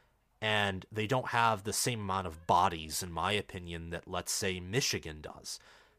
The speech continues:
This season, Michigan doesn't because of attrition, but maybe Oregon takes that role because they're bringing,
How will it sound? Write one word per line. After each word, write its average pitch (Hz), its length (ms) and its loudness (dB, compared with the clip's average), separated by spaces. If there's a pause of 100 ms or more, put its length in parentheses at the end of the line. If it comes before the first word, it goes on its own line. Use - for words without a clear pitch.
This 110 220 4
season, 127 640 2
Michigan 98 560 0
doesn't 92 340 0
because 101 300 -2
of 85 100 -6
attrition, 92 540 -2
but 127 140 -2
maybe 107 320 -4 (100)
Oregon 104 540 4
takes 98 360 -4
that 98 220 0
role 98 440 0
because 92 340 -6
they're 110 180 -2 (140)
bringing, 107 760 0